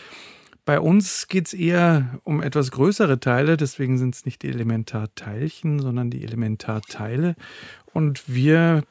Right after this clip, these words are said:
beziehen uns auf Grundfragen, an die Grundbausteine eigentlich der Kunst und auch der Institution, die diese Kunst zeigt. Also wir fragen, was sind die Grundelemente? Woraus besteht Kunst eigentlich? Materiell gesehen,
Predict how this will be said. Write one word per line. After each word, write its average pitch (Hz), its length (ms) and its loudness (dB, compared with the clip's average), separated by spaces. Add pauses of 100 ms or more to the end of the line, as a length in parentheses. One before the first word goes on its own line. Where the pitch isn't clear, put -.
beziehen 151 380 -2
uns 147 280 0
auf - 380 -4 (160)
Grundfragen, 127 840 -2
an 127 100 0
die 131 100 0
Grundbausteine 123 1200 0
eigentlich 117 560 -4 (100)
der 123 420 -2
Kunst 160 480 -2
und 143 200 -2
auch 135 180 -4
der - 140 -4
Institution, 135 840 0 (560)
die 120 160 -4
diese 117 220 -4
Kunst 117 360 -4
zeigt. 110 440 -4
Also 120 260 -4
wir 131 220 0
fragen, 131 580 -6
was 139 200 -6
sind 180 200 -4
die 196 80 -4
Grundelemente? 127 1040 -2
Woraus 139 300 -2
besteht - 640 -6
Kunst - 520 -2
eigentlich? 110 680 -10 (160)
Materiell 117 540 -4
gesehen, 123 480 -4